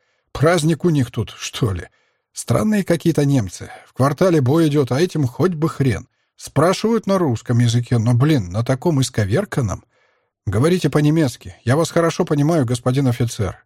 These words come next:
проговорил я и тут же назвался. "Рядовой Горчак". И повторил свои данные, указанные в метке.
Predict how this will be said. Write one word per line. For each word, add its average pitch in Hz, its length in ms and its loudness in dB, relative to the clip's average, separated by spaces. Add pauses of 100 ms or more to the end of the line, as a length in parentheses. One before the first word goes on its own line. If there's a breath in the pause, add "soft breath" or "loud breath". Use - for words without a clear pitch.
(200)
проговорил 127 540 2
я 139 160 2
и - 180 -4
тут 151 260 -2
же 131 120 -2
назвался. 107 560 -2
"Рядовой 143 380 2
Горчак". 139 560 -2 (420)
И 120 60 4
повторил 139 420 2
свои 113 280 0
данные, 143 420 2
указанные 120 500 0
в 104 120 0
метке. 113 420 0